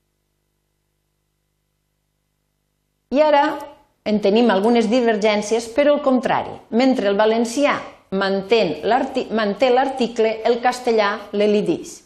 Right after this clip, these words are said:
Constar en l'acte, donar-ne l'abast, a les palpentes, com l'anell al dit, fruita de la temporada. En castellà, constar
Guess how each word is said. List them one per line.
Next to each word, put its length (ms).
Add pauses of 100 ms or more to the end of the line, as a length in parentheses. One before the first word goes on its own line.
(920)
Constar 560 (240)
en 240
l'acte, 400 (560)
donar-ne 880
l'abast, 640 (480)
a 80
les 240
palpentes, 920 (420)
com 240
l'anell 400
al 240
dit, 320 (560)
fruita 400 (180)
de 160
la 160
temporada. 680 (420)
En 80
castellà, 640 (880)
constar 560